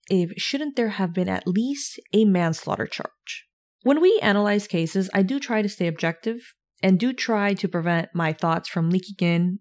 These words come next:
and influencing viewpoints. It's not lost on me that Annie rushed the unnamed sailor first.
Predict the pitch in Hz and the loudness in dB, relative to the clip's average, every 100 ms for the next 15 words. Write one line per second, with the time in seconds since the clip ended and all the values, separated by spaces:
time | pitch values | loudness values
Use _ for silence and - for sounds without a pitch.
0 | - 180 170 - 196 196 180 170 165 165 | -2 0 0 2 2 2 0 0 0 0
1 | 160 160 160 156 208 - - _ _ _ | 0 0 -2 -4 -6 -10 -14 _ _ _
2 | 208 220 330 320 254 247 240 226 208 208 | 0 2 0 0 2 0 2 4 6 6
3 | 185 - 175 175 175 160 170 185 - 226 | 2 0 0 0 0 2 2 2 -2 0
4 | 196 180 170 165 - 165 165 160 - 220 | 4 4 4 0 0 -2 -2 -2 0 0
5 | - - | -2 -8